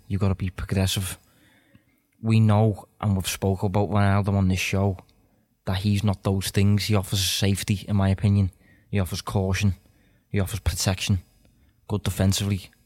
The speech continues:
good tactically, I'd expect. Um, good in terms of his personality, I'd expect as well. But in terms of offensive play, you know, creation,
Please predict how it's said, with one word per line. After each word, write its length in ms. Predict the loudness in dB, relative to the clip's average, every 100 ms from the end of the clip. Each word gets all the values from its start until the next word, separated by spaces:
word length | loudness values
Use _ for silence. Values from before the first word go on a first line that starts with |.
| -8
good 160 | -6 -4
tactically, 500 | -4 -4 -4 -4 -2
I'd 80 |
expect. 480 | -2 -4 -6 -6 -8 -20 _ _ _ _ _ _ _ _ _ _ -4
Um, 480 | 0 2 4 2 0 -4 _ _ _ _ _
good 160 | -4 0
in 60 |
terms 340 | 0 2 2 0
of 80 | -2
his 160 | -6
personality, 680 | -4 -2 0 0 0 0 -2
I'd 100 | -2
expect 320 | -4 -6 -6 -4
as 80 |
well. 240 | -2 -2 -4 _ -20 -20 -20 -20 _ _ -6
But 140 | -4 0
in 80 | 0
terms 400 | 2 2 2 0
of 180 | -6 -8
offensive 560 | -10 -2 0 0 -2 -4
play, 300 | 0 0 0 -6 _ _ _ _ _ _ _
you 100 | -4
know, 200 | -2 -4
creation, 640 | -2 2 4 4 4 2